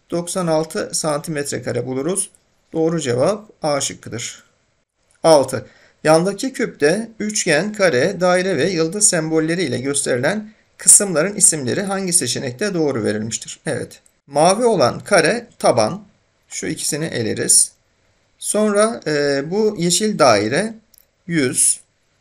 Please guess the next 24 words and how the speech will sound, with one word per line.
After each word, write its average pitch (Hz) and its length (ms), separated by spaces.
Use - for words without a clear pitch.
O 175 120
zaman 170 260
C'yi 156 320
de 101 160
eledik. 113 540
A 147 180
şıkkı - 340
çıktı. 202 480
E, 123 120
yıldız 185 840
köşedir. 175 640
Üçgen 143 440
de 208 120
ayrıttır. 113 640
Bakın 156 460
hepsi 147 320
burada 120 240
doğru 113 260
verilmiş. 110 440
Doğru 156 220
cevap 123 320
A 117 160
şıkkıdır. - 480
Yedi. 151 380